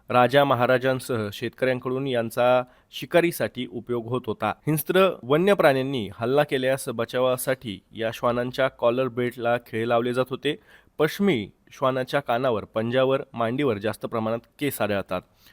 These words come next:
वातावरणानुसार केस वाढ पाहायला मिळते.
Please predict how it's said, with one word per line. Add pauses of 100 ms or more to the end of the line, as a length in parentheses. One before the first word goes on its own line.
(200)
वातावरणानुसार (440)
केस
वाढ (200)
पाहायला
मिळते.